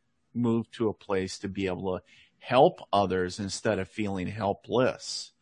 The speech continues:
Um, you know, so you've already walked that journey. One's not saying that we don't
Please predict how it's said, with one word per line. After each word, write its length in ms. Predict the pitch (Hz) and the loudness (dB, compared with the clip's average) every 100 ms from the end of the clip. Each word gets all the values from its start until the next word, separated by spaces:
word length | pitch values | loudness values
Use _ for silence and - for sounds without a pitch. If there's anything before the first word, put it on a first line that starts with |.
| _ _ _ _ - | _ _ _ _ -2
Um, 720 | 101 98 95 90 90 87 101 - | 0 2 0 -2 -2 -6 -10 -6
you 120 | 104 | -4
know, 280 | 95 87 95 | -2 -4 -6
so 260 | - 98 90 | -8 -4 -4
you've 260 | 95 98 | -4 -4
already 300 | 98 98 95 | -2 -2 -4
walked 460 | 95 101 95 104 - | -4 0 0 0 -2
that 160 | 98 | -4
journey. 260 | 98 101 95 | -2 -6 -4
One's 300 | 95 123 - | -2 -4 0
not 180 | 139 117 | 2 2
saying 260 | - 131 117 | 2 0 2
that 120 | 110 | 2
we 80 | 117 | 2
don't 220 | 117 110 | 2 0